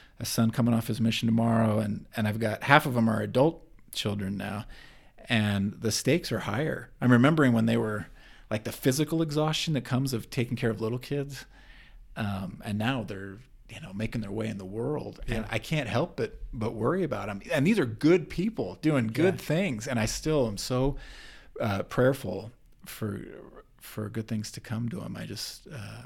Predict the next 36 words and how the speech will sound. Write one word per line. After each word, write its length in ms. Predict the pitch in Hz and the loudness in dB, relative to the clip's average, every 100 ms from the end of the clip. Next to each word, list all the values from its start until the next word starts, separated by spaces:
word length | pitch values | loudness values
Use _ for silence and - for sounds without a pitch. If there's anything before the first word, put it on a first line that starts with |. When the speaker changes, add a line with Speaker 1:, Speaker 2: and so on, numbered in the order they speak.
| - | -12
Speaker 1:
I 60 | - | -4
want 180 | 110 107 | -2 -2
them 140 | 117 | -6
to 100 | - | -8
feel 580 | - - 107 110 104 117 - _ _ _ _ - | -10 -8 -6 -6 -6 -12 -18 _ _ _ _ -4
the 80 | |
joy 340 | 113 104 101 98 | -2 0 -2 -4
that's 280 | - - - | -8 -12 -10
out 220 | 95 - | -12 -10
there 120 | 101 | -10
and 160 | 98 98 | -8 -8
not 240 | 95 - | -8 -12
the, 160 | 104 101 - - - - - - | -14 -14 -18 -20 -20 -20 -20 -8
not 140 | 113 104 | -8 -6
the 60 | |
weight 220 | 104 98 98 | -4 -4 -6
of 60 | |
the 80 | 98 | -8
world, 300 | 120 127 120 113 - - - - - - - | -8 -8 -10 -14 -16 -20 -18 -20 -20 -18 -10
um, 260 | 101 92 | -8 -6
which 140 | 117 - | -6 -6
is 80 | - | -6
hard. 320 | 196 226 120 - - - - | -4 -4 -6 -16 -20 -20 -16
The 80 | 139 | -12
world's 420 | 120 120 147 - - - | -4 -2 -2 -6 -12 -10
loud. 500 | 107 127 175 - - - - - | -6 -4 -6 -6 -8 -10 -18 -16
It 80 | - - - | -16 -16 -12
wants 300 | 113 117 123 | -4 -4 -4
you 60 | 131 | -6
to, 140 | 120 139 - - - - - - | -8 -12 -18 -20 -20 -20 -20 -16
Speaker 2:
Yeah. 180 | 120 123 | -10 -10
Speaker 1:
it 120 | 113 | -8
wants 240 | - 117 127 | -4 -2 -2
you 60 | |
to 60 | 127 | -6
stress, 540 | - - - - - | -6 -6 -8 -8 -12